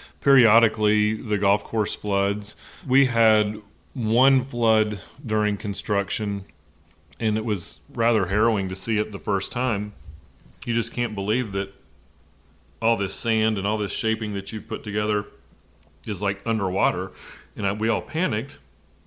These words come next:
And then it goes away. It goes down through the drainage system, and it goes away. And, you know, normally when you put the word flood and golf course in the same sentence, it's like this, brings up these really bad images, but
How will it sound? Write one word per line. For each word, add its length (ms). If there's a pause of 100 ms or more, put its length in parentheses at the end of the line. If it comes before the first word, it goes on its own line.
(220)
And 100
then 140
it 80
goes 260
away. 280
It 20
goes 260
down 220
through 140
the 80
drainage 380
system, 360
and 80
it 340
goes 220
away. 260
And, 140 (360)
you 120
know, 100
normally 240
when 140
you 80
put 220
the 80
word 240
flood 320
and 100
golf 260
course 300
in 60
the 80
same 280
sentence, 440
it's 260
like 160
this, 240 (640)
brings 320
up 100
these 160
really 240
bad 240
images, 500
but 180